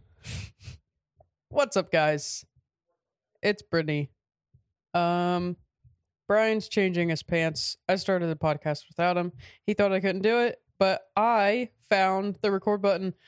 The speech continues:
So, uh, it's a single podcast. Oh, God. Oh, God. Stop.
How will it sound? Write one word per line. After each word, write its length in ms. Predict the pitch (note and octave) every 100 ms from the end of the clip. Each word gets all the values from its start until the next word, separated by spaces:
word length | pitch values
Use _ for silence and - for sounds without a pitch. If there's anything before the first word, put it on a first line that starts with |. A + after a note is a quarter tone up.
| _
So, 460 | - A#3 A3 A3 -
uh, 380 | - G#3+ G#3+ G#3+
it's 160 | G#3+ A3
a 80 | G#3+
single 300 | A#3+ A3+ A3
podcast. 400 | A3+ G#3+ G#3 -
Oh, 80 | G#3
God. 200 | F#3+ F3 - A#3
Oh, 60 |
God. 180 | A3 G#3 - - - - - - - -
Stop. 280 | D4+ B3+